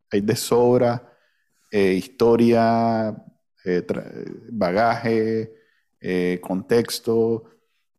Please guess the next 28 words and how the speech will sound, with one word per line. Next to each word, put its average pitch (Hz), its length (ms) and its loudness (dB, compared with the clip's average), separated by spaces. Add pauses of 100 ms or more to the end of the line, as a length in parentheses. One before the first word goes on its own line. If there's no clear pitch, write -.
(100)
eh, - 140 -10
recursos 131 640 0
para 98 480 -2
contar 104 420 -2
una 113 160 0
historia 104 380 -4
com-, 117 300 -6
súper 110 380 -2
riquísima. 92 640 -6
Pues - 160 -12
no 104 120 -4
es 107 40 -8
como 120 280 2
el 120 80 2
señor 110 320 0
este 120 240 -2
de 113 220 4
Game 101 220 -6
of - 120 -12
Thrones 123 240 0
que 113 100 -4
solo 113 240 0
hizo 120 160 0
tres 120 220 0
libros 123 420 4
y 98 160 -2
ya 98 120 -10
está. - 340 -10